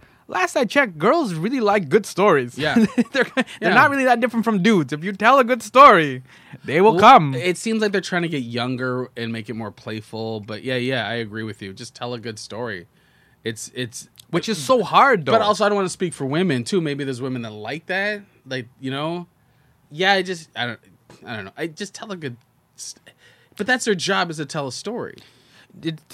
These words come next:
Speaker 1: their job is to tell a story, but the ones who actually tell a good story or even a great story,
Speaker 2: Yeah.
Speaker 1: then you're, like, in a smaller elite club, right? 'Cause there's a lot of comic book writers. There's not a lot of great comic book writers.
Speaker 2: I,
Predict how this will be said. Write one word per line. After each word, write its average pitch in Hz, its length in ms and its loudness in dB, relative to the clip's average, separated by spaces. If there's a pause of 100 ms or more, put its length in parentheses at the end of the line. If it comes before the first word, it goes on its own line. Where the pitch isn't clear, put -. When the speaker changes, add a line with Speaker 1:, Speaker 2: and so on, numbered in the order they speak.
(100)
Speaker 1:
their 180 140 2
job 269 240 2
is 170 60 -8
to - 20 -18
tell 190 140 2
a 151 40 -2
story, 175 280 0
but 131 240 -6
the 156 80 -6
ones 180 400 0
who 170 120 -2
actually 160 220 -6
tell 143 160 -4
a 127 40 -6
good 135 260 -4
story 135 280 -4
or 135 40 -4
even 143 180 -6
a 131 40 -6
great 151 400 -4
story, 127 340 -4
Speaker 2:
Yeah. 107 200 -2 (380)
Speaker 1:
then 233 200 2
you're, 196 200 4
like, 151 380 -2
in 147 160 -6
a 131 40 -4
smaller 156 600 -2
elite 139 420 -12
club, 151 380 -2 (180)
right? 131 360 -10
'Cause 185 100 -6
there's 233 140 -4
a 196 80 0
lot 190 320 -4
of 165 60 -2
comic 156 240 -4
book 139 140 -8
writers. 135 380 -4
There's 139 140 -12
not 170 160 2
a 151 40 0
lot 156 200 2
of 131 100 -6
great 139 400 -2
comic 120 300 -10
book 113 160 -12
writers. 104 420 -14
Speaker 2:
I, 185 140 4